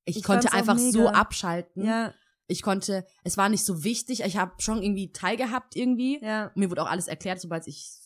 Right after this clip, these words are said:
Speaker 1: sobald's wichtig war
Speaker 2: Doch,
Speaker 1: oder
Speaker 2: ja,
Speaker 1: so.
Speaker 2: ja.
Speaker 1: Aber dass
Speaker 2: Okay.
Speaker 1: es nicht so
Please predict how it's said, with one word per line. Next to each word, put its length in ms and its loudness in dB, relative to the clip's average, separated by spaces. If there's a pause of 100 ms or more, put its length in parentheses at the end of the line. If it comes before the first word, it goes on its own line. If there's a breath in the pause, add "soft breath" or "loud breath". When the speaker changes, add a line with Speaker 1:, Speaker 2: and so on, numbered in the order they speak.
(100)
Speaker 1:
sobald's 280 -6
wichtig 300 -6
war 140 4
Speaker 2:
Doch, 80 0
Speaker 1:
oder 80 -2
Speaker 2:
ja, 60 0
Speaker 1:
so. 60 -2
Speaker 2:
ja. 260 -8 (220)
Speaker 1:
Aber 240 -4
dass 180 -2
Speaker 2:
Okay. 100 -8
Speaker 1:
es 60 -10
nicht 200 -8
so 340 -6